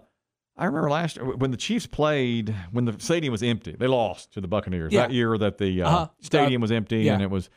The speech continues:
Speaker 1: covid time. It was like, what if Patrick Mahomes got covid? Would you have a Super Bowl where you have the
Speaker 2: Exactly. Yeah.
Speaker 1: I, I don't, I don't, th-, I would have delayed it, like, two weeks and then played it then. You know, that's how I would have done it.
Speaker 2: <sighs> This is the craziest conspiracy theory I've ever heard. I wanna know what you think about this.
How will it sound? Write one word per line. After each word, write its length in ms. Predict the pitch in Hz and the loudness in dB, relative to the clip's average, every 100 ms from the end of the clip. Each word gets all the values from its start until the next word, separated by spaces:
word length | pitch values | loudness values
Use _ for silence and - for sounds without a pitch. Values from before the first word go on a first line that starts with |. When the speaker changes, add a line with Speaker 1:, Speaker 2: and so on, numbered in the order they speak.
| _ _ - | _ _ -2
Speaker 1:
covid 320 | 139 131 110 | 0 0 -2
time. 340 | 110 101 98 92 _ _ _ | -2 -2 -2 -6 _ _ _
It 20 | 151 | -4
was 80 | 151 | -4
like, 100 | 143 | -4
what 260 | 120 165 | -4 -4
if 80 | 339 | -4
Patrick 280 | - 226 156 | -4 -4 -6
Mahomes 400 | 117 143 170 127 | -6 -4 -4 -4
got 220 | 123 120 - - | -6 -6 -12 -6
covid? 600 | 139 185 214 92 101 117 - | -2 -2 -2 -4 -6 -10 -10
Would 180 | 123 117 | -6 -4
you 140 | 107 98 | -6 -4
have 240 | 107 180 | -2 -2
a 20 | 147 | -2
Super 320 | - 160 170 | -2 -4 0
Bowl 300 | 151 175 190 | 0 2 2
where 120 | - | 4
you 80 | 110 | 4
have 80 | - | 2
the 60 | - | 0
Speaker 2:
Exactly. 280 | - 104 - _ _ _ | -6 -12 -16 _ _ _
Yeah. 300 | - 214 190 - | -2 0 0 -2
Speaker 1:
I, 100 | 156 | 0
I 20 | |
don't, 160 | 156 120 | 0 0
I 60 | 156 | 0
don't, 120 | 131 | 0
th-, 100 | 120 | 0
I 60 | 151 | 0
would 100 | 117 | -2
have 80 | |
delayed 320 | 82 90 95 104 | -4 -4 -4 -4
it, 140 | - | -8
like, 140 | - | -12
two 140 | - 80 | -10 -8
weeks 320 | 76 - _ - | -8 -12 _ -6
and 100 | 101 | -4
then 100 | 95 | -2
played 220 | 101 92 | -2 -2
it 60 | 82 | -4
then. 280 | 85 78 - | -6 -8 -10
You 100 | 95 98 | -6 -4
know, 80 | |
that's 120 | 104 104 | -4 -4
how 140 | 78 | -6
I 80 | 78 | -6
would 120 | 76 | -6
have 120 | 80 73 | -6 -8
done 40 | 76 | -10
it. 60 | - | -14
Speaker 2:
<sighs> 100 | _ | _
This 180 | 208 220 | 0 0
is 120 | 269 | 0
the 60 | 214 | 0
craziest 540 | - 202 - 190 160 | 2 0 2 0 0
conspiracy 440 | - 151 - 135 127 | -2 -2 -2 -2 0
theory 180 | 127 120 | 0 0
I've 120 | 113 | 0
ever 160 | 113 107 | 0 0
heard. 180 | 110 | 0
I 40 | 110 | 0
wanna 200 | 120 113 | 0 0
know 80 | 113 | 0
what 100 | - | -2
you 60 | |
think 160 | 110 107 | -2 -2
about 220 | 104 104 | -2 -2
this. 240 | 101 104 | -4 -6